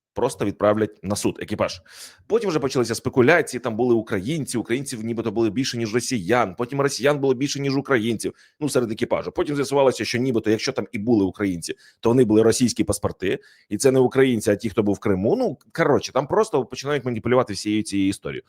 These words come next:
Головне те, що цей танкер, ну, один з цих двох танкерів, затримали, друзі. Ам,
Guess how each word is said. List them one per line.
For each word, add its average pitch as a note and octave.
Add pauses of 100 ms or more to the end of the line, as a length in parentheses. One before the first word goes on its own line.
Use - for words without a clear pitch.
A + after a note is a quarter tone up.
(260)
Головне C#3+
те, -
що A#2+
цей A2
танкер, E3 (340)
ну, E3
один B2
з -
цих G#2+
двох G#2
танкерів, E3+ (300)
затримали, F#2+
друзі. C2+ (440)
Ам, G#2